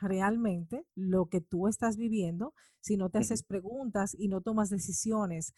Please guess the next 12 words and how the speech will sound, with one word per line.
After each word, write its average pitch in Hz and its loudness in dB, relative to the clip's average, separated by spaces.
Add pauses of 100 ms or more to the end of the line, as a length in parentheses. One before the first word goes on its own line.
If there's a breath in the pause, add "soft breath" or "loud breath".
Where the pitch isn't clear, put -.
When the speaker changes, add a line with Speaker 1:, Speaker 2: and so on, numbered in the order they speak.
(300 soft breath)
Speaker 1:
para 180 4
tú 190 -4
cambiar 202 2
esa 233 -2
situación, 185 -4 (180)
eh, 175 -2
te 185 -2
quedas 202 -2
en 214 -2
ese 202 0
círculo 185 0
vicioso, 170 -6